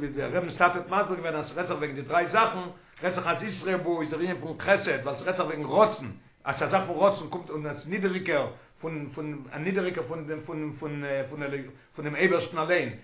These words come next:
דער רבי האט באשאפן א וועלט, וואס זי געקוקט איז ביי אלעם, קומט דאס אין דעם ענין פון חסד. איז פארשטאנדיק, וואס ער זאגט, דאס איז חסד, און זי פארשטאנדיק ערשט, אז ביי ישראל בהו ברענגט נאך איז די מיילה לגבי עקום, ווייל דער אלע עקום איז טאקע דא א ענין פון רצון,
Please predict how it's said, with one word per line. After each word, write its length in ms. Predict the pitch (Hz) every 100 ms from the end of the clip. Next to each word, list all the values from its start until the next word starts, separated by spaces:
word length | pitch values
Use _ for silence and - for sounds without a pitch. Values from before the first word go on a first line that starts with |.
| - -
דער 100 | 170
רבי 120 | 180
האט 80 | 151
באשאפן 320 | 156 170 170
א 40 |
וועלט, 200 | 151 180
וואס 120 | 151 151
זי 60 |
געקוקט 220 | - 147
איז 140 | 180 -
ביי 180 | 170 226
אלעם, 280 | 233 185 180 - - -
קומט 180 | 185 180
דאס 140 | 151
אין 80 | 160
דעם 80 | 165
ענין 220 | 180 170
פון 300 | - 175 170 - -
חסד. 380 | 151 135 110 -
איז 100 | -
פארשטאנדיק, 380 | - 175 165 143
וואס 140 | 131
ער 60 | 135
זאגט, 140 | 160
דאס 180 | 135 -
איז 100 | -
חסד, 380 | 170 214 202 190
און 420 | - - - 123
זי 80 | 120
פארשטאנדיק 500 | 127 185 185 170 190
ערשט, 420 | 226 208 180 - - -
אז 240 | 143 135 127 120
ביי 160 | 127 226
ישראל 360 | - - 208
בהו 240 | 180 170 151
ברענגט 300 | 190 190 180
נאך 100 | 180
איז 100 | 180
די 80 |
מיילה 280 | 180 226 214
לגבי 380 | 196 190 202 214
עקום, 440 | 240 277 233 185 - - -
ווייל 180 | 175 180
דער 260 | 180 196 233
אלע 240 | 214 202
עקום 260 | 214 208 196
איז 160 | 185 -
טאקע 300 | 185 185 175
דא 120 | 202
א 160 | 196
ענין 300 | 185 202 196
פון 240 | 190 175 151
רצון, 480 | 139 135 - 180